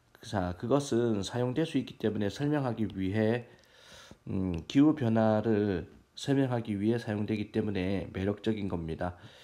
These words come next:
자, "뭐뭐 할 텐데"라고 얘기를 합니다. 자, 이런 식으로 뭐, 변화를 관찰하면 좋을 텐데라고 얘기를 하고, 그러면서 "그러나 최소한 한 가지 주요한 결함이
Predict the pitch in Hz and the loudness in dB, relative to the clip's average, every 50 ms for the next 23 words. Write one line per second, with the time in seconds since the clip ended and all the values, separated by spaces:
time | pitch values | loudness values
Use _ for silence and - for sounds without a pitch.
0 | - - - - - - - _ _ _ _ _ _ _ - - 87 85 92 104 | -20 -20 -20 -20 -20 -20 -20 _ _ _ _ _ _ _ -12 -10 -6 -2 0 0
1 | 117 127 131 127 - 196 208 214 220 - 165 147 135 127 123 110 104 - - 123 | 2 0 -2 0 2 2 2 2 2 0 0 2 4 4 4 4 4 2 2 0
2 | 123 101 82 85 87 98 107 101 92 87 80 82 95 110 - - _ _ _ _ | 0 0 0 -2 -4 -4 -4 -4 -4 -4 -4 -4 -4 -6 -8 -14 _ _ _ _
3 | _ _ _ - - _ _ _ _ - - 95 90 104 143 180 185 - 185 - | _ _ _ -20 -20 _ _ _ _ -8 -4 0 2 4 6 6 4 4 2 2
4 | 160 156 165 165 151 135 113 110 107 - - - - - - 107 101 110 120 127 | 4 6 6 6 4 4 2 0 0 -2 -6 -12 -12 -6 -2 0 2 2 2 2
5 | 127 131 127 127 - 120 117 117 131 127 - 98 95 104 - - 147 151 139 135 | 0 -2 -4 -2 -2 -2 0 -2 -2 -2 -2 -2 -2 -2 -2 -4 -4 0 0 2
6 | 113 110 101 - 117 117 95 85 87 101 113 120 120 117 127 123 - 98 87 69 | 2 0 0 0 0 0 0 0 -2 -2 -2 -2 0 -2 -4 -2 0 -2 -2 -2
7 | - - - - - - - - - - - - - - - - - _ _ - | -4 -10 -20 -20 -20 -20 -20 -20 -20 -20 -20 -20 -20 -20 -20 -20 -20 _ _ 4
8 | 139 165 165 156 143 135 156 165 160 - - - 120 120 127 120 117 117 113 104 | 4 6 6 6 4 4 2 0 0 -2 2 4 6 8 8 6 6 4 4 4
9 | 104 117 123 117 104 95 87 85 - - _ - - - _ _ _ _ _ _ | 6 6 6 6 4 2 0 -4 -8 -14 _ -20 -20 -20 _ _ _ _ _ _
10 | _ _ - - - 131 131 139 139 147 143 139 147 156 156 143 160 165 165 - | _ _ -10 -4 -4 -2 0 2 2 2 2 0 -2 -4 0 4 4 4 4 4
11 | - 151 151 156 165 170 165 - - - - - - 120 120 123 135 135 139 131 | 2 4 6 6 6 4 2 -2 -12 -18 -16 -4 0 2 4 4 4 2 2 -2
12 | - - 123 127 135 135 127 131 160 156 151 151 156 156 - - | -2 0 2 4 4 2 2 0 2 4 6 6 4 4 2 -4